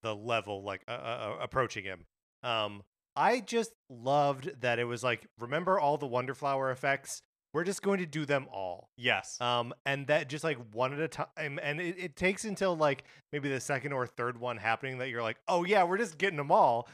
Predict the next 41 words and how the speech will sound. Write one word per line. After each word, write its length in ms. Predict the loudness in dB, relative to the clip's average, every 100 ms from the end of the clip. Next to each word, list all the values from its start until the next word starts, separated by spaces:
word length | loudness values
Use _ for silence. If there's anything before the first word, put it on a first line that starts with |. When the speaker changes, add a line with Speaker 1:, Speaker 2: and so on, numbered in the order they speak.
| -10
Speaker 1:
This 80 | -6
is 80 | -2
just, 140 | 0
like, 120 | 0 -2
a 40 |
greatest 480 | 0 2 2 0 -2
hits 260 | -4 -2
of 160 | -6 -2
all 140 | 0
the, 100 | 0
like, 240 | 0 0 -4
fun 400 | -4 -2 -2 -2
moments 400 | -2 -2 -6 -8
in 80 | -10
the 60 |
game. 400 | -4 -2 -2 -6 -12 -20 -10 -2
Uh, 40 |
I 200 | 0 2
thought 200 | 0 -2
it 40 | -2
was 140 | -4
fantastic. 560 | -6 -4 -4 -4 0 2
Speaker 2:
I 140 | 4
thought 240 | 4 4
so 100 | 2
too, 240 | -2 -2 -4
and 160 | -4
I 60 | 0
thought 240 | 2 0
the 200 | -2 -14 -16 _
Bowser 420 | 0 2 2 -2 -2
battle 480 | 0 2 0 -2
was 260 | -4 -4 -4 -2
actually 640 | 0 0 -2 -4 -4 -4 -6
fun. 560 | -2 2 4 2 -2 -10 _ 0
Speaker 1:
I 220 | 4 4
thought 240 | 4 0 0
so 80 |
too. 220 | 0 2 0
It's 160 | 0
not 220 | 0 -2